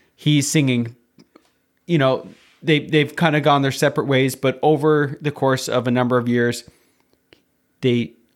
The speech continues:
reconnect via social media, maybe the Facebook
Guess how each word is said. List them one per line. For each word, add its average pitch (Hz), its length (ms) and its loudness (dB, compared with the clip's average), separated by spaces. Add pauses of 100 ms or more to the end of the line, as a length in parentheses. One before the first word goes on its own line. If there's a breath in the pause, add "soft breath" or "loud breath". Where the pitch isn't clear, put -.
(160)
reconnect 127 640 0
via 117 800 2
social 120 420 -2
media, 123 520 -2
maybe 107 340 0
the 104 120 -4
Facebook 135 800 -4